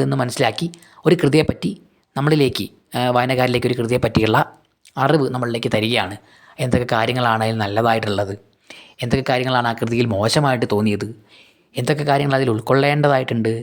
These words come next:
എന്തൊക്കെയാണ് ഉൾക്കൊള്ളേണ്ടാത്തത് എന്നതിനെ പറ്റിയൊക്കെ ശരിക്കും നമ്മളോട് ഒരു വിവരണം തരികയാണ്. കാര്യം, കാര്യം പ-, കാര്യമായിട്ട് തന്നെ പറയുകയാണ്, ഈ കൃതിയിൽ ഇത്രയും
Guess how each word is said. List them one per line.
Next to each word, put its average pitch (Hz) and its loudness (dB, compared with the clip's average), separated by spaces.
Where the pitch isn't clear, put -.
എന്തൊക്കെയാണ് 123 0
ഉൾക്കൊള്ളേണ്ടാത്തത് 135 0
എന്നതിനെ 185 4
പറ്റിയൊക്കെ 107 -4
ശരിക്കും 127 0
നമ്മളോട് 110 0
ഒരു 95 -8
വിവരണം 185 2
തരികയാണ്. 110 0
കാര്യം, 113 2
കാര്യം 151 2
പ-, 143 0
കാര്യമായിട്ട് 127 2
തന്നെ 117 -2
പറയുകയാണ്, 92 -6
ഈ 131 -2
കൃതിയിൽ 120 2
ഇത്രയും 120 0